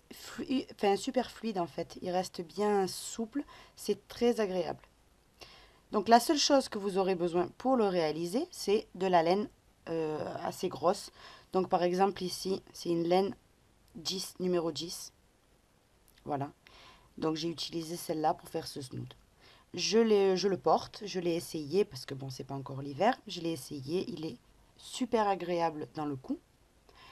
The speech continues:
Et, euh, voilà, comme je vous ai dit, en quarante-cinq minutes, il sera prêt. Voilà. On va passer au pas à pas. Pour le commencer, donc moi j'ai monté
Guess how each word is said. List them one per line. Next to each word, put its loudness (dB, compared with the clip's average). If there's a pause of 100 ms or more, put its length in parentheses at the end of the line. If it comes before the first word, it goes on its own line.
(480)
Et, 6
euh, 2
voilà, 4
comme -4
je -6
vous -4
ai -4
dit, -2
en 2
quarante-cinq -2
minutes, -4
il -8
sera -2
prêt. -14 (840)
Voilà. 6 (920)
On -2
va 8
passer 0
au 0
pas 4
à 4
pas. -6 (1040)
Pour -4
le 2
commencer, 0 (120)
donc -4
moi 4
j'ai 0
monté -2